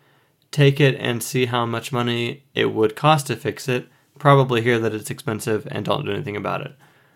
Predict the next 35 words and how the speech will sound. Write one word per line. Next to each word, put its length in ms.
Um, 560
so 520
the 520
following 400
day, 320
or 280
maybe 320
I 40
think, 360
oh, 180
it 20
was 160
yesterday, 440
I 460
took 180
it 140
to 80
the, 220
uh, 240
to 80
the, 380
to 100
the 80
place 320
across 260
the 120
road, 400
and, 420
uh, 160
and 180
then 220
they 100
looked 260
at 160
it. 160